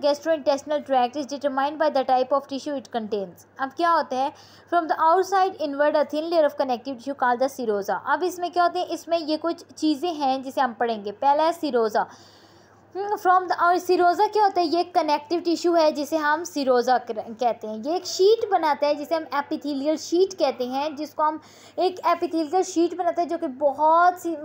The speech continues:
moist होती है और ये क्या करता है? इसे हम peritoneum कहते हैं, ठीक है। हमारी abdominal की जो cavity होती है उसकी lining पे मौजूद होती है और जितने भी internal organs हैं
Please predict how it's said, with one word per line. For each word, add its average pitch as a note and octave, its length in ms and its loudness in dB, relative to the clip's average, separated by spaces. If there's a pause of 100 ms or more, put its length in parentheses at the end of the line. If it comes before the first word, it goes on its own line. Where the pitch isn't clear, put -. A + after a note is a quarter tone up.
(160)
moist D#4+ 380 0
होती A#3 300 -2
है G#3 80 -2
और D4 200 -2
ये D4 260 -6
क्या E4 220 2
करता D#4 300 2
है? E4 160 2
इसे E4 160 -4
हम D#4+ 120 0
peritoneum A#3+ 680 0
कहते D4 280 0
हैं, F4 260 -2 (480)
ठीक F#4 280 2
है। F#4+ 80 2
हमारी F#4 420 2 (100)
abdominal C#4+ 680 2 (160)
की E4 120 0
जो D#4+ 140 0
cavity D#4+ 560 2
होती D#4+ 260 2
है D#4+ 100 4
उसकी D#4+ 220 -2
lining C4+ 440 0
पे D4 120 2
मौजूद A3 460 -6
होती F#3+ 220 -10
है F3 120 -16 (360)
और D#4 140 -2
जितने D#4+ 380 -6
भी F4+ 180 -4
internal D4 600 -4
organs C4+ 500 0
हैं B3 280 -4